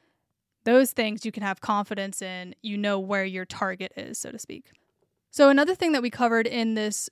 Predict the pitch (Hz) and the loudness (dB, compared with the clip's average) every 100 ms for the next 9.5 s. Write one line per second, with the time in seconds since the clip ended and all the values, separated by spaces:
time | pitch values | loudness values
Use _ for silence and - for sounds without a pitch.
0 | _ - - 302 320 269 214 208 214 - | _ -10 0 2 4 2 0 -4 -6 -10
1 | _ _ 240 214 208 202 196 - - _ | _ _ 0 2 0 -4 -6 -10 -12 _
2 | _ _ _ _ 226 190 185 196 202 233 | _ _ _ _ -2 -2 -4 -2 2 4
3 | 247 240 208 - 214 202 202 190 180 247 | 4 4 0 -4 -6 -4 -6 -4 -8 -12
4 | - _ 233 233 302 339 240 208 220 208 | -20 _ -4 2 2 4 2 0 0 2
5 | 226 226 240 220 214 220 196 202 196 196 | 2 2 0 0 0 -2 -4 -4 -8 -6
6 | 190 180 208 190 226 240 254 247 269 240 | -8 -8 -10 -8 -4 -2 -2 -2 -2 -2
7 | 214 185 240 277 240 220 208 196 - 220 | -4 4 4 4 0 -2 -4 -6 -6 -4
8 | 202 196 190 202 - - 226 208 - 196 | -4 -6 -4 -4 -6 -10 -6 -6 -6 -6
9 | 190 190 190 - - | -6 -8 -10 -12 -16